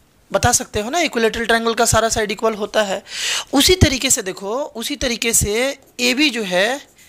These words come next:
ये बालक एडी के भी बराबर है, एबी जो है एडी के भी बराबर है, क्योंकि स्क्वायर का सारा साइड जो है वो इक्वल होता है।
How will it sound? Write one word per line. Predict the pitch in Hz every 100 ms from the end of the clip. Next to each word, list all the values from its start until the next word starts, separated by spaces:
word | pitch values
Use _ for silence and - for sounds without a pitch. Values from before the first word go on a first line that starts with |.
| _ -
ये | 190 254
बालक | 214 170 208 254 - - - - _ -
एडी | 247 269 339
के | 311
भी | 233
बराबर | 196 165 139 135
है, | 139 123 _ _ - _ _ _ -
एबी | 233 254 233
जो | 220
है | 233 -
एडी | 247 254 302
के | 269
भी | 233
बराबर | 208 190 196
है, | 196
क्योंकि | 220 247 233
स्क्वायर | - 233 233
का | 233
सारा | 226 214 220
साइड | 214 185
जो | 196
है | 185
वो | 185 330 - - - 233
इक्वल | 202 220 180
होता | 160 - 160
है। | 147